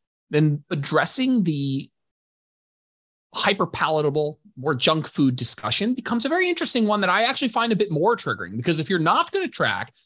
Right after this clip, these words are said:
then by definition, what you have to do is you have to decrease the amount of calories you're eating by addressing the what.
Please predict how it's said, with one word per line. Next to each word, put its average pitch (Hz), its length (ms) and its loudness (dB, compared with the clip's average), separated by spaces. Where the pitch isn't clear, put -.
then 156 100 0
by 156 100 2
definition, 220 380 0
what 196 80 -4
you 180 80 0
have 175 80 -6
to - 60 -14
do 277 140 0
is 196 120 2
you 185 60 0
have 220 140 0
to 190 200 -2
decrease 247 400 4
the 233 80 2
amount 214 140 4
of 247 60 -2
calories 175 340 2
you're 196 100 2
eating 175 400 0
by 156 160 4
addressing 190 460 2
the 180 120 2
what. - 480 -4